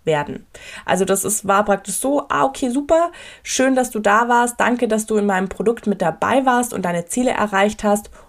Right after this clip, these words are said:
und ja, das war's dann auch.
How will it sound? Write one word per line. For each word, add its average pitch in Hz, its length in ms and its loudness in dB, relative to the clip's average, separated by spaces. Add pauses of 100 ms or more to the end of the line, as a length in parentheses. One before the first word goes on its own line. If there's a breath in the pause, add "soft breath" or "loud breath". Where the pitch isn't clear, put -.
(140 soft breath)
und 196 280 2 (540)
ja, 147 180 0 (160)
das 185 200 -2
war's 147 220 -6
dann 143 160 -4
auch. - 280 -8